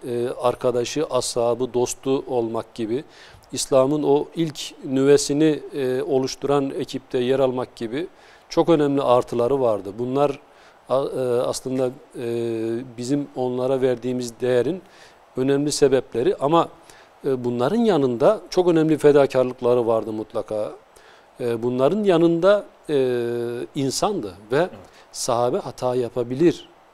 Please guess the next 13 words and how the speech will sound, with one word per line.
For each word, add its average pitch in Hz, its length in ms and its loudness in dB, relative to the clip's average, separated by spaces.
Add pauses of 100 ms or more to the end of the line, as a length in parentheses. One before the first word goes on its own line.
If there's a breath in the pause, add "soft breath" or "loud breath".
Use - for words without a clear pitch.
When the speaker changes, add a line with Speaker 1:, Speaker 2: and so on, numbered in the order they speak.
(200)
Speaker 1:
Biz, 117 100 -6
Speaker 2:
Yani 120 160 -4
Speaker 1:
e, 117 180 -6
Speaker 2:
din 160 140 0
adına 151 320 2
gösterdikleri 135 800 0
samimiyet 131 760 -4
ve 123 60 2
gayrete 120 440 4
şahidiz 147 600 0
biz 156 160 -10
bir 165 60 -10
taraftan. 160 540 0